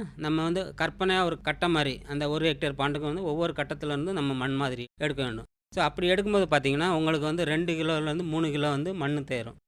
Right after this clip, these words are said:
So அந்த எல்லா மண்ணையுமே நம்ம வந்து ஆய்வகத்துக்கு அனுப்ப போறதில்ல. So அந்த ரெண்டு கிலோல மூணு கிலோ மண்ணுல இருந்து ஒரு இருநூத்தம்பது கிராம் மண்ணை தான் நம்ம வந்து ஆய்வகத்துக்கு அனுப்ப போறோம்.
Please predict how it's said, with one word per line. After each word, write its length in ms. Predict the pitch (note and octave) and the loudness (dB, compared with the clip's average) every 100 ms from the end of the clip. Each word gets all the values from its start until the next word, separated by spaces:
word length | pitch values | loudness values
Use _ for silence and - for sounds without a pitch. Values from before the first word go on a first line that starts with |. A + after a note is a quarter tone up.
| _ _ | _ _
So 120 | - F3+ | 0 2
அந்த 200 | D#3+ D#3+ | 4 2
எல்லா 280 | C#3 E3 G3+ | 2 4 4
மண்ணையுமே 380 | G3 F#3+ F#3 G#3 | 4 4 4 4
நம்ம 200 | F#3 E3+ | 2 2
வந்து 200 | E3 G3+ | 2 4
ஆய்வகத்துக்கு 520 | D#3 E3 D#3 D3 C#3 | 6 6 2 2 0
அனுப்ப 180 | C3 B2 | 0 -4
போறதில்ல. 340 | A#2+ A2+ A2 A2+ _ _ - | -6 -8 -10 -14 _ _ -10
So 140 | - | -4
அந்த 180 | C3+ C3 | -2 -2
ரெண்டு 280 | C3 E3+ F#3+ | -2 0 2
கிலோல 440 | F#3 F3+ F3+ E3+ | 4 4 4 2
மூணு 240 | D#3 D#3+ E3+ | 2 2 2
கிலோ 180 | D#3+ D3+ | 2 2
மண்ணுல 300 | C#3+ D3 C#3 | 4 4 2
இருந்து 240 | C3+ F3+ B3 - _ _ - | 0 -2 -4 -10 _ _ -4
ஒரு 140 | E3 | 0
இருநூத்தம்பது 580 | D#3 F3 G3 F#3+ F3+ D#3+ | 4 4 4 2 2 2
கிராம் 420 | C#3+ C#3+ C3+ A#2+ | 4 2 0 -4
மண்ணை 280 | C3+ D3 D#3 | -2 0 0
தான் 180 | E3 G3 | 0 0
நம்ம 200 | E3 D#3 | 2 0
வந்து 180 | D#3 F#3 | 0 4
ஆய்வகத்துக்கு 540 | C#3+ D3+ C#3+ C#3 C3 | 4 4 0 -2 -4
அனுப்ப 220 | B2 A#2+ | -6 -8
போறோம். 260 | A2+ A2+ | -10 -12